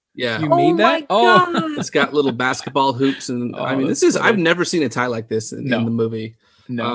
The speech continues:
Speaker 1: Um, and it was just so, it, it stood out. I, I had to make this.
Speaker 3: Damn,
Speaker 2: That's awesome, dude. I,
Speaker 3: Greg.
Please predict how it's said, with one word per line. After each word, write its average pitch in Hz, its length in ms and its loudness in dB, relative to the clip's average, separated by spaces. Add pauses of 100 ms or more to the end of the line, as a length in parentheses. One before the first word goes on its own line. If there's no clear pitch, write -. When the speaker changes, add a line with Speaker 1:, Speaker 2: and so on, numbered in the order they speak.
(160)
Speaker 1:
Um, 113 40 -8
and 131 140 -2
it 131 80 -4
was 135 160 -2
just 123 180 -4
so, 127 280 4
it, 120 200 -4
it 120 160 -4
stood - 280 -4
out. 110 200 -8
I, 110 200 -6
I 101 140 -8
had 131 180 -4
to 117 80 -4
make 113 240 -8
this. - 360 -12 (260)
Speaker 3:
Damn, 427 220 0
Speaker 2:
That's 339 240 2
awesome, 180 440 -2
dude. 226 180 -4
I, 320 40 0
Speaker 3:
Greg. 403 220 0